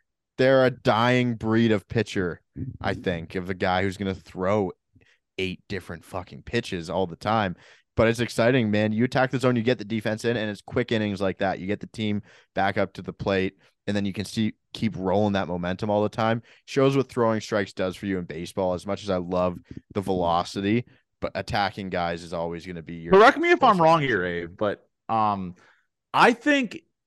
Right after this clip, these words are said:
Speaker 2: a massive part of that being a dying breed now is the implementation, credit to me, big word,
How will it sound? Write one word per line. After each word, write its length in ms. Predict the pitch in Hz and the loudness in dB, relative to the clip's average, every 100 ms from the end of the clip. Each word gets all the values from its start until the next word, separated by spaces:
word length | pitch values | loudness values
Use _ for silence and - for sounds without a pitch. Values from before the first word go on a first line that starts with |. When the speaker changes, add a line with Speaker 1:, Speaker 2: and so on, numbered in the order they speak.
| - | -4
Speaker 2:
a 80 | 131 | -4
massive 540 | 123 117 151 - 147 - _ _ _ _ - | 0 2 2 0 -4 -6 _ _ _ _ 4
part 260 | 135 135 | 6 8
of 200 | 117 92 | 4 2
that 260 | 110 117 - | 4 4 2
being 240 | 120 113 | -6 -2
a 40 | 104 | -2
dying 460 | 98 101 110 101 | 0 0 0 -4
breed 320 | 85 95 120 | -8 -8 -6
now 340 | 139 139 156 170 | -2 0 2 0
is 160 | 120 107 | -2 -4
the 180 | 120 127 | -4 -2
implementation, 880 | 131 139 123 110 127 120 - 101 | -2 -2 -2 -2 0 0 0 -6
credit 220 | 92 98 95 | -4 -6 -4
to 60 | |
me, 80 | 98 | -2
big 200 | 90 90 | -2 0
word, 320 | 101 92 82 | 2 2 0